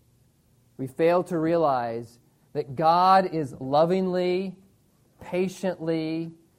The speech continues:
dogmatically pursuing and bringing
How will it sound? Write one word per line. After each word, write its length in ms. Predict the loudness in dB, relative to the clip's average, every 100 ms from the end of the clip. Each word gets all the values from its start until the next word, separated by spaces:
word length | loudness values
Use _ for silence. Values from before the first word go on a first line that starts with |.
| _ -4
dogmatically 1300 | -2 -2 -2 2 2 2 -2 -2 0 0 -2 -6 -12 _ _
pursuing 1040 | -8 -6 -8 2 4 4 2 0 -4 -6
and 300 | -4 -4 -4
bringing 640 | -4 -2 -2 -2 -4 -4